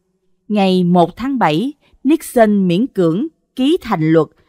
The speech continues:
áp dụng kể từ ngày mười lăm tháng tám. Đến tháng mười năm bảy mươi ba, Quốc hội lại thông qua dự luật quyền hạn chiến tranh,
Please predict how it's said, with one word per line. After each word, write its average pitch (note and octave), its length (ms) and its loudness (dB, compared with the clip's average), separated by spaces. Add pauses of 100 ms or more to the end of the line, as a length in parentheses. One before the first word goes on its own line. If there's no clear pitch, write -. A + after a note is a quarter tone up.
áp F4+ 220 -8
dụng F3 340 0
kể E3+ 240 -2
từ G3 180 -4
ngày D#3+ 180 -4
mười D#3+ 180 -2
lăm F#3+ 240 -2
tháng G#3 180 -4
tám. A#3 380 -4 (720)
Đến G#3+ 340 0
tháng C#4 280 -6
mười E3 200 0
năm A3 160 -4
bảy E3+ 140 -2
mươi B3 140 -6
ba, F#3+ 320 0 (360)
Quốc F#4+ 180 -4
hội E3+ 280 2
lại E3+ 160 0
thông G#3+ 340 -2
qua G3+ 100 4
dự F3 280 -2
luật E3 240 0 (400)
quyền F#3 360 4
hạn D#3+ 340 -4
chiến B3 340 -6
tranh, G3 280 0